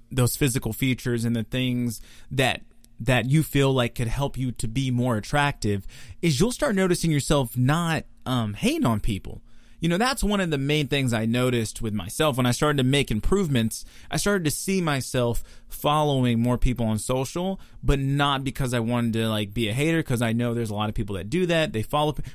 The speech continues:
for some odd reason, they follow people that they hate on. It's so crazy to me. Like, it drives me insane. But,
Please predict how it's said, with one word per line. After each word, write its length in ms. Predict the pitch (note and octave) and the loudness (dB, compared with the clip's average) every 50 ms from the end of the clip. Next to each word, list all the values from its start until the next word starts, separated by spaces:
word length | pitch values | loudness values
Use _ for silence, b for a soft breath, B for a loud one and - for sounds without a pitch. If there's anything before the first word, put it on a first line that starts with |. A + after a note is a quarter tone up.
| B | B
for 100 | B - | B -2
some 280 | - - G3 G3 F#3+ - | 0 2 2 0 0 0
odd 180 | - F3 D#3+ D#3 | 0 0 2 2
reason, 240 | E3 E3+ D3 C#3+ | 2 2 4 2
they 140 | C#3+ C#3 C3 | 2 2 2
follow 260 | - D3+ D3 C#3+ C#3+ | 2 2 2 2 4
people 260 | C3+ - D3+ C#3 B2+ B2+ | 4 4 4 2 2 0
that 120 | C3+ A#2+ | -2 0
they 160 | A#2+ B2+ B2+ B2+ | 0 0 0 2
hate 160 | C#3+ C#3 C#3 | 2 2 2
on. 180 | C#3 C#3 C3 - | 0 0 -2 -2
It's 160 | C3 C3 - | -4 -4 -4
so 220 | - - D#3 C#3 B2+ | -2 0 0 0 0
crazy 360 | - D3+ C#3 C3+ C#3 B2+ C3 | 0 0 0 0 0 -2 -4
to 80 | C#3 C#3 | -4 -4
me. 300 | C3+ C3+ C3+ C3 B2+ - b b b b b b | -4 -4 -4 -4 -6 -8 b b b b b b
Like, 220 | b - B2 B2 - | b -2 -2 -2 0
it 140 | B2 C3 A#2 | -2 0 2
drives 320 | B2 C#3 C#3+ C#3+ C#3 B2+ | 2 4 4 4 4 2
me 120 | B2 B2+ B2 | 2 4 4
insane. 520 | A#2 A2+ - - C3+ B2+ B2 A2+ A2 G#2+ | 2 2 2 2 2 4 4 4 4 2
But, 400 | G2+ G2+ B2+ B2 B2 A#2+ A2+ - | 4 4 4 4 4 2 0 -2